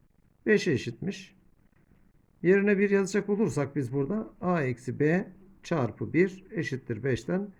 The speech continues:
bir ile çarptığımda değeri değişmez. Buradan da A eksi B eşittir beş bulunur. Bize A ve B'nin çarpımını soruyor.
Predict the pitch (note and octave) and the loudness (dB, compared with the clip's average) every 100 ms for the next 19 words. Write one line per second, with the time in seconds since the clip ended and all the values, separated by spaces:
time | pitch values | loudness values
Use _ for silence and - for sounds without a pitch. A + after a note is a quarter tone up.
0 | - G3+ F#3 E3+ D#3 B2+ C3 B2 A2+ C#3 | -2 0 0 0 -2 -2 -2 -2 2 2
1 | B2+ A#2 E3+ D#3+ - F#3 - - _ E3+ | 2 0 0 0 -2 -6 -6 -18 _ -4
2 | E3 C#3 A#2 - E3 D3 A2+ - A2+ B2+ | 0 0 -2 -4 -4 -2 -4 -6 -6 0
3 | E3+ F3 - _ E3+ C#3+ - E3 D#3+ C#3+ | 0 -2 -10 _ -8 -8 -6 -4 0 0
4 | C#3 G2+ G2 F3 - _ _ _ - _ | 0 -4 -4 -6 -10 _ _ _ -20 _
5 | _ _ _ _ _ _ _ E3+ E3 G3+ | _ _ _ _ _ _ _ -6 -2 -2
6 | G3 F3+ F3+ E3 E3 - D3 E3 E3+ E3 | 0 2 4 4 0 0 2 4 4 2
7 | D#3 D3+ C#3 E3+ G3+ F3+ A#2+ C#3+ | 0 -2 0 0 2 0 0 0